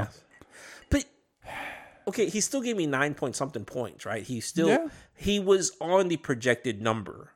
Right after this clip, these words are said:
Speaker 1: a-, at
Speaker 2: Mm-hmm.
Speaker 1: least as far as for E S P N's projected numbers, right? But it's kind of, what could he have done if he had not gotten hurt in that game? And the fact that it's only a high ankle sprain is freaking surprising.
Speaker 2: So, uh, but how, how long do they have him?
Speaker 1: Four to six, four, anywhere from four to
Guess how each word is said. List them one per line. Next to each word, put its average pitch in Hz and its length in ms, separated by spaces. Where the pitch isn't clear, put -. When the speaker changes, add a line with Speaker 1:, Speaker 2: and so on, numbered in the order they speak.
Speaker 1:
a-, 117 80
at 156 60
Speaker 2:
Mm-hmm. 135 140
Speaker 1:
least 151 200
as 113 100
far 113 160
as 110 80
for - 140
E 110 60
S 104 80
P - 160
N's 104 80
projected 113 480
numbers, 143 360
right? 113 240
But 160 200
it's 160 120
kind 170 320
of, 143 220
what 160 240
could 147 140
he 131 140
have 110 160
done 117 180
if 104 100
he 110 80
had 104 80
not 110 160
gotten 110 180
hurt 117 180
in 113 60
that 98 160
game? 107 260
And 120 120
the 113 60
fact 151 220
that 110 80
it's 98 120
only 113 180
a 90 60
high 107 220
ankle 107 200
sprain 92 240
is 71 100
freaking 95 280
surprising. 76 420
Speaker 2:
So, 190 160
uh, 175 300
but 185 280
how, 175 340
how 165 160
long 180 380
do 139 140
they 160 120
have 156 200
him? 147 420
Speaker 1:
Four 131 140
to 123 60
six, - 280
four, - 240
anywhere 202 280
from 143 160
four 131 240
to 127 80